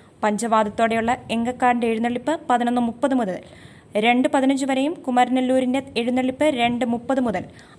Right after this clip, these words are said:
അഞ്ച് വരെയും ഉത്രാളിക്കാവിൽ നടക്കും. വടക്കാഞ്ചേരി ദേശത്തിന്റെ എഴുന്നള്ളിപ്പും പഞ്ചവാദ്യവും കരിമരക്കാട് ശിവക്ഷേത്രത്തിലാണ് നടക്കുക. വാക്സിനേഷൻ രണ്ടാം ഘട്ടത്തിലേക്ക്. പ്രധാനമന്ത്രി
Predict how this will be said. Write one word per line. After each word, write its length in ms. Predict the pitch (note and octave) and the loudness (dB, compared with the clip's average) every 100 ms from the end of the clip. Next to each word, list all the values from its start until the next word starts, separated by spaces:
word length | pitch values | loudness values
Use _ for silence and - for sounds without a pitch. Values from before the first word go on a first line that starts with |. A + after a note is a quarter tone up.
| - | 0
അഞ്ച് 260 | B3+ C#4 | 2 2
വരെയും 340 | C#4+ B3 G3 - - | 2 0 -2 -6 -10
ഉത്രാളിക്കാവിൽ 760 | A3 C#4 C#4 C4 A3+ F3+ F3 | -6 0 0 0 -2 -2 -4
നടക്കും. 320 | F3+ F#3 A#3 - - - - - - - A3+ | -8 -10 -10 -14 -18 -20 -20 -20 -20 -8 2
വടക്കാഞ്ചേരി 580 | B3 C4 D#4 D#4 E4 | 2 4 0 0 0
ദേശത്തിന്റെ 680 | D4+ D#4 D#4 - C#4+ D4+ C#4+ | 2 2 0 0 2 2 2
എഴുന്നള്ളിപ്പും 580 | A#3+ B3 C4 C4+ C4+ D4 D4 | -2 2 2 2 2 0 2
പഞ്ചവാദ്യവും 680 | C4 C4+ D#4 C4 G#3+ F3 - - - - - - | 2 2 2 0 0 -6 -10 -20 -20 -20 -8 -2
കരിമരക്കാട് 640 | A3+ B3 C4 C4 C4 D#4+ - - - | 2 2 2 2 2 0 -8 -20 -10
ശിവക്ഷേത്രത്തിലാണ് 1000 | - C#4+ F4 F4 C4+ B3+ G#3+ A#3 F#3 E3+ | -4 -2 -4 -4 -4 -4 -2 0 -2 -4
നടക്കുക. 380 | F#3+ G#3 G3+ - - - - - - G3+ | -10 -6 -6 -6 -14 -20 -20 -20 -16 -2
വാക്സിനേഷൻ 720 | A3 A3 - G#3 F3 F3 G#3 | 0 0 -2 -8 -6 -6 -2
രണ്ടാം 460 | C4+ C#4+ D4+ F4 E4 | 2 4 4 4 4
ഘട്ടത്തിലേക്ക്. 600 | A3+ A#3 G#3+ G#3+ G#3+ A3+ - - | 2 0 0 0 -2 -6 -8 -10
പ്രധാനമന്ത്രി 680 | A3 A3+ A3+ A#3 A#3 B3+ D#4 | 0 2 4 4 2 0 -4